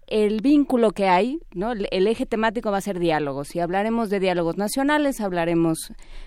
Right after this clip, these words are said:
por supuesto, de diálogos entre nosotros, pero también de, eh,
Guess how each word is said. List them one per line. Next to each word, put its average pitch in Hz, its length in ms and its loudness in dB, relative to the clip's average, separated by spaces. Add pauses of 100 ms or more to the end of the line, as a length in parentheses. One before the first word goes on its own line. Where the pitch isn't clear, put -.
(500)
por 185 160 0
supuesto, 202 540 0
de 170 160 4
diálogos 180 840 2
entre 165 400 0
nosotros, 285 600 0
pero 302 180 4
también 302 640 2
de, 233 440 -2
eh, 180 360 -2